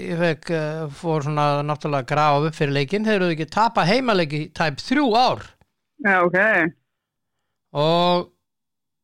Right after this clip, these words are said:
Speaker 1: og maður hugsaði með sér, "Shit, þetta verður bara einhver slátrun." Og, hérna, Valur vann.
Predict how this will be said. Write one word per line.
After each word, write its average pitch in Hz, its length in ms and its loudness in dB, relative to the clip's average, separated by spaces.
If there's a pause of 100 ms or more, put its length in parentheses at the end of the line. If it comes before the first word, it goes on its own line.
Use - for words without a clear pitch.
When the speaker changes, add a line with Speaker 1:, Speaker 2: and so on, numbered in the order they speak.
(340)
Speaker 1:
og 143 80 -6 (100)
maður 160 300 2
hugsaði 170 260 0
með 151 140 0
sér, 127 100 -2
"Shit, - 400 -4
þetta 175 320 -2
verður 135 180 -2
bara 131 140 0
einhver - 160 -10
slátrun." 208 400 -2 (460)
Og, 139 200 -2
hérna, 127 380 -6 (220)
Valur 262 420 2
vann. 233 280 2